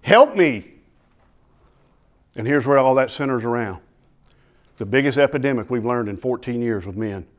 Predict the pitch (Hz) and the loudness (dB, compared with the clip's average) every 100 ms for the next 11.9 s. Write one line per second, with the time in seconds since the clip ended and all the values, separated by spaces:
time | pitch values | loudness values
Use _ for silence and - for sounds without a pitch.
0 | _ _ - 113 113 127 104 - 107 117 | _ _ -6 -4 -4 -6 -8 -10 -6 -4
1 | 117 120 123 117 107 113 110 - 90 - | -2 -2 -2 -4 -6 -6 -6 -8 -14 -8
2 | 127 - 92 87 90 90 87 78 _ _ | -8 -8 -12 -10 -10 -10 -10 -14 _ _
3 | _ _ _ _ _ _ _ _ _ _ | _ _ _ _ _ _ _ _ _ _
4 | _ _ _ _ _ _ _ 120 107 98 | _ _ _ _ _ _ _ -8 -4 -4
5 | 101 92 85 87 _ _ _ _ _ _ | -4 -6 -8 -14 _ _ _ _ _ _
6 | _ _ _ _ _ _ _ _ _ _ | _ _ _ _ _ _ _ _ _ _
7 | 117 165 156 170 180 175 139 120 127 - | 4 4 8 8 8 8 6 4 -2 -8
8 | _ _ _ _ _ _ _ _ _ _ | _ _ _ _ _ _ _ _ _ _
9 | _ _ _ _ _ _ _ 120 - 131 | _ _ _ _ _ _ _ -12 -4 -2
10 | 117 135 120 107 143 135 127 135 117 101 | -2 -2 -2 -2 -2 -2 0 0 0 -2
11 | 123 143 127 156 156 147 131 110 98 | 0 2 2 2 2 2 2 -2 -6